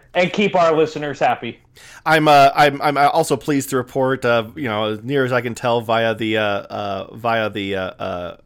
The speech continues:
Speaker 2: uh, the video chat we were doing, um, he also put on pants. So
Speaker 1: Yeah.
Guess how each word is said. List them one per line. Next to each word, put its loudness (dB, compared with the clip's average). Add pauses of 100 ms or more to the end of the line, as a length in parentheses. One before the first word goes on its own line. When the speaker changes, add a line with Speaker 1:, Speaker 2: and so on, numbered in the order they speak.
Speaker 2:
uh, -10
the -16
video -2
chat -8
we -14
were -8
doing, -6 (280)
um, 0
he -4
also 0
put -2
on 0
pants. -6
So -8 (1500)
Speaker 1:
Yeah. 2